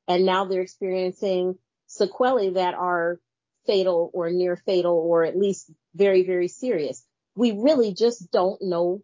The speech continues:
what we're dealing with. This virus is acting in everybody's body essentially as it pleases, and we really don't know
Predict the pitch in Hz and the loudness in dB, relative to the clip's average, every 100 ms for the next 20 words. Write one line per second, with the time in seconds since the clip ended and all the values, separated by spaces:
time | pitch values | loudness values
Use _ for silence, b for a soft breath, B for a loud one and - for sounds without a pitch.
0 | _ 185 175 196 190 233 254 165 147 135 | _ -2 0 -2 -2 -2 -2 -6 -8 -10
1 | - _ - 196 196 202 226 220 202 180 | -14 _ -4 -4 0 -2 0 -2 -4 -6
2 | - _ _ _ _ - 190 - 233 202 | -10 _ _ _ _ -4 -2 -2 -4 -4
3 | 190 185 185 - 196 202 202 196 190 190 | -2 -2 -2 -4 -4 -4 -2 0 -2 -4
4 | 165 185 196 196 196 185 - 165 - 285 | -2 -2 0 -2 -6 -10 -12 -8 -4 -2
5 | 269 190 185 180 - - 262 302 220 143 | 0 0 0 -2 -8 -6 -4 -4 -4 -4
6 | 139 - 190 190 208 240 226 208 202 190 | -4 0 0 2 2 2 2 -2 -6 -6
7 | 185 185 180 | -2 0 -2